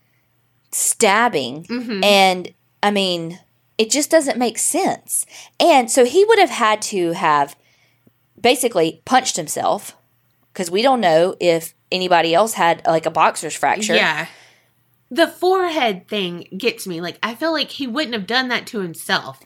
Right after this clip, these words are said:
Speaker 1: He did have a cut, like, a slice wound on his elbow. But I feel like that's, like, a defensive,
Speaker 2: Yeah.
Speaker 1: like, trying to protect. But see, the
Speaker 2: Uh,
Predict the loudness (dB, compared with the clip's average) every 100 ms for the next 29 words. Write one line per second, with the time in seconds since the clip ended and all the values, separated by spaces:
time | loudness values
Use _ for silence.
0 | -6 -2 2 2 4 2 2 4 4 2
1 | -2 2 2 2 2 0 0 0 -4 -4
2 | -4 -6 -4 -4 2 2 6 6 4 0
3 | _ -20 -20 -20 -8 -2 2 4 2 0
4 | 4 6 4 2 2 2 0 0 -2 -2
5 | 2 0 2 4 6 6 4 4 2 0
6 | 0 0 -6 -10 _ -2 0 2 -2 -2
7 | -10 -20 -20 _ -20 2 6 8 8 6
8 | 2 -6 -12